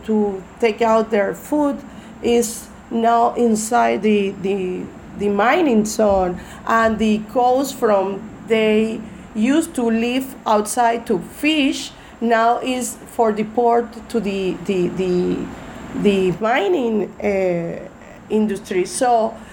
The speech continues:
they are very, very, very affected that so, so,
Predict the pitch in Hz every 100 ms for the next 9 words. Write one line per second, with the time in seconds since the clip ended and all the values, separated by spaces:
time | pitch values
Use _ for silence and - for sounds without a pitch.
0 | - - 240 247 233 214 190 240 285 254
1 | 208 247 240 208 233 233 214 214 226 214
2 | - 220 220 - - - - - 190 208
3 | 196 202 - - - - - - 254 285
4 | - - 302